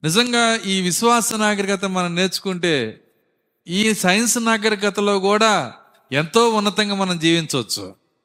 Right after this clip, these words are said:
దాని అంతటినీ ప్రవక్త చాలా సామాన్యంగా ఆ మొదటి వర్తమానాల్లో మనలో పోసేశాడు ఆయన. ఆయన ఇచ్చాడు, కానీ ఇది మనం తీసుకోవాలా?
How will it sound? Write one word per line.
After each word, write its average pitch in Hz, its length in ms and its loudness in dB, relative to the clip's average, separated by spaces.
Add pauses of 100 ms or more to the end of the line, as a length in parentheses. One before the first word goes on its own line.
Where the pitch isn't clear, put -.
(580)
దాని 185 240 2
అంతటినీ 240 420 -2
ప్రవక్త 214 600 -2
చాలా 226 400 2
సామాన్యంగా 202 1000 -2 (400)
ఆ 165 120 4
మొదటి 196 480 0
వర్తమానాల్లో 208 760 0
మనలో 185 300 0
పోసేశాడు 165 580 0
ఆయన. 101 400 -4 (760)
ఆయన 180 240 2
ఇచ్చాడు, 180 680 0 (100)
కానీ 185 160 0
ఇది 185 100 -6
మనం 147 220 -4
తీసుకోవాలా? 123 580 -4